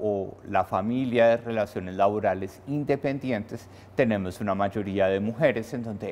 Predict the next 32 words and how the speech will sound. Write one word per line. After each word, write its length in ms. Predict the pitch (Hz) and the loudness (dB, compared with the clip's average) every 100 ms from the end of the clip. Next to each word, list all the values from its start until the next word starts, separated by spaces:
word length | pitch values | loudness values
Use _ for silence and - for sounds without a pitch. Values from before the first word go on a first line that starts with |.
| - | -6
el 120 | 107 | -6
cincuenta 540 | - 110 113 95 101 | -6 -4 -2 0 2
y 80 | 98 | 2
uno 180 | 107 113 | 2 0
por 160 | 123 139 | -2 -2
ciento 400 | 139 110 - 120 - - - | -2 -2 -4 -12 -12 -14 0
de 80 | 117 | 4
las 240 | 107 - | 4 2
relaciones 640 | 117 98 98 90 98 92 120 | -6 -4 -2 0 -2 -6 -4
independientes 760 | 107 107 110 101 101 - 101 | -2 -2 -2 -2 -4 -6 -8
corresponde 600 | - 101 101 - 98 95 | -2 -2 -4 -4 -4 -4
con 200 | - 104 | -4 -2
mujeres 480 | 104 113 139 120 120 - - - | -2 -2 -2 -2 -6 -12 -16 -2
y 60 | 120 | 0
el 120 | 107 | 4
cuarenta 360 | 107 98 - | 2 2 -2
y 40 | 92 | -4
nueve 260 | 90 90 | -4 -6
por 180 | 87 101 | -6 -8
ciento 320 | - 95 - | -6 -8 -8
restante 600 | 95 104 - 90 90 90 - | -10 -8 -6 -6 -4 -8 0
a 100 | 113 | 4
hombres, 480 | 151 151 113 143 - | 4 4 -2 -8 -10
un 100 | 123 | -10
patrón 520 | 113 120 - 135 113 113 - - - | 2 2 2 -2 -4 -6 -16 -20 -4
que 100 | 135 | -2
se 160 | - 110 | 0 0
ha 120 | 90 | 0
mantenido 720 | 92 98 - 120 113 104 104 - - - | -2 -4 -2 -2 -2 -2 -6 -12 -16 2
a 320 | 107 113 - 101 | 4 4 2 -2
lo 180 | 104 | 0
largo 560 | 101 95 90 - 104 | 4 4 4 0 -8